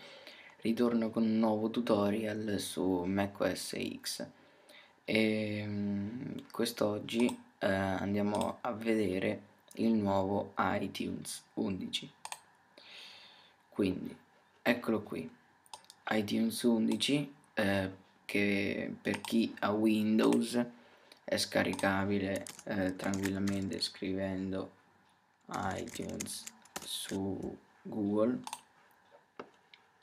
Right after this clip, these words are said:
Lo trovate sulla pagina web di,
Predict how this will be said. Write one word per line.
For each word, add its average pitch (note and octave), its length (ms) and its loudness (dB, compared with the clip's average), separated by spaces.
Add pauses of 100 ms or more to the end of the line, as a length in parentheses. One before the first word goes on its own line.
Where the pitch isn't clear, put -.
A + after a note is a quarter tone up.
Lo G2+ 200 -2
trovate G2+ 420 2
sulla G2+ 300 2
pagina G2 1200 0 (100)
web F#2+ 440 -2
di, F#2 560 -4